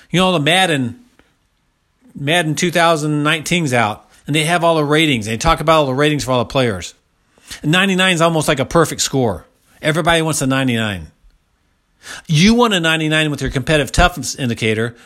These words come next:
for your health, but what is it really? I know what you want,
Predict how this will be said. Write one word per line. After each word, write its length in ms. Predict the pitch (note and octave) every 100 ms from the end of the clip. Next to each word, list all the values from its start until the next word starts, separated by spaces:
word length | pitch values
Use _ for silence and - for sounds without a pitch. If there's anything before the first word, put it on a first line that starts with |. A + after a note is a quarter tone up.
| -
for 140 | C#3
your 100 | A#2+
health, 420 | B2 D#3 A#2 - - _ _ _ _ _ _ _ _ -
but 120 | D#3+
what 240 | G3 G#3
is 140 | F3+ D#3+
it 80 |
really? 460 | B2 C3 C3+ F#2 E2 - - - _ _ _ _ _ _ _ _ _ _ _ _ _ _ _
I 60 | -
know 140 | D#3
what 180 | A3 F3+
you 80 | D3+
want, 480 | C3+ D#3+ A2+ G2